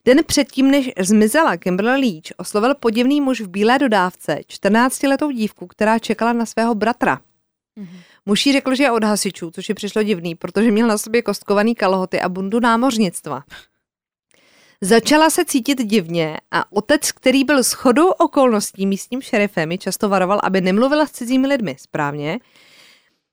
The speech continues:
Speaker 1: Holčičce se pak ulevilo, protože brácha dorazila a protože mu ovšem řekla, tak si opsali číslo jeho S P Z ky a předali ho tátovi.
Speaker 2: Pěkně.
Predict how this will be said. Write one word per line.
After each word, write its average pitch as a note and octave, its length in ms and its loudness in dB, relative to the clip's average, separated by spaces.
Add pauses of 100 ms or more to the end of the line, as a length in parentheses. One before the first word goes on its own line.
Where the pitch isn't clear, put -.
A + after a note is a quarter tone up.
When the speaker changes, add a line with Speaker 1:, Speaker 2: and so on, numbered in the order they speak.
(220)
Speaker 1:
Holčičce B3 520 0
se D#4 140 2
pak C#4+ 200 0
ulevilo, C4 380 4
protože B3+ 360 0
brácha G#3+ 380 0
dorazila C4+ 520 2
a G#3 60 0
protože C4 380 0
mu D#4+ 100 -2
ovšem D4+ 380 0
řekla, E3+ 460 0 (260)
tak G#3+ 180 -2
si - 140 2
opsali E4 480 2
číslo C#4 380 0
jeho C4+ 280 2
S G#3+ 160 -2
P G#3+ 180 0
Z F#3 220 -2
ky - 280 -12 (100)
a - 40 -20
předali A3 400 0
ho A#3 100 -4
tátovi. G#3+ 540 2 (420)
Speaker 2:
Pěkně. - 360 -20